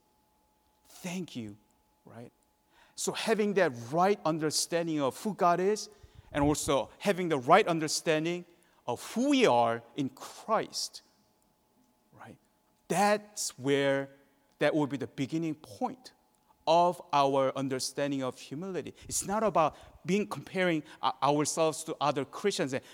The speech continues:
"Man, that guy, yeah, he, wow, when he, when I listen to his prayers, man, he looks pretty mature," right? So you feel kinda bad and, "Oh, I should, okay, I, I should just a little bit more humble," right? Once again, the focus is on man,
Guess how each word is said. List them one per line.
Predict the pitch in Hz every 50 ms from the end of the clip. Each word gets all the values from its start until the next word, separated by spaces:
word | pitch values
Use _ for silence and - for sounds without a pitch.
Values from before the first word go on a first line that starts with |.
| -
"Man, | - 139 - 226 226 170 131
that | 113 170 170 -
guy, | 185 160
yeah, | 131 127 131
he, | 117 - - - - 196 208 175 - - - -
wow, | 127 143 156
when | 139 135 156 175
he, | 190 185 - -
when | 135 135 143 160
I | 208 220
listen | 202 202 - - 208
to | 196
his | 190 185 180 -
prayers, | - - - 190 185 202 214 208 - - - -
man, | - 117 143 156 151 139
he | 123 - - 208 226
looks | 214 175 -
pretty | - - 185 165 160
mature," | 139 123 123 - - - - 196 170 127 104 - - - _ _ _ _ _ _ _
right? | - - 113 135 - _ _ _
So | - -
you | 151 156
feel | 151 - 175 156
kinda | - - - 165 147 127
bad | - - 131 131 131 127 127 120
and, | 120 113 - - - -
"Oh, | - 139 131 113 -
I | - 135
should, | 127 - - 151 131 - - - - -
okay, | 117 110 - 127 113
I, | - 131 139 - -
I | 127
should | 131 - - 139
just | 139 135 - - 135 -
a |
little | 139 139 147 139
bit | 123 135 131
more | 131 123 117
humble," | - - 165 180 170 139 117 101 98 _ _ _ _ _ _ _
right? | - 110 123 143 _ _ _ _
Once | - 147 143 - -
again, | 180 156 175 160 143 113 - - _ _ _ _ -
the | 131
focus | - - - 180 170 - 175 156 151
is | 151 135
on | 143 123 120 120 123
man, | 131 143 165 160 127 104 98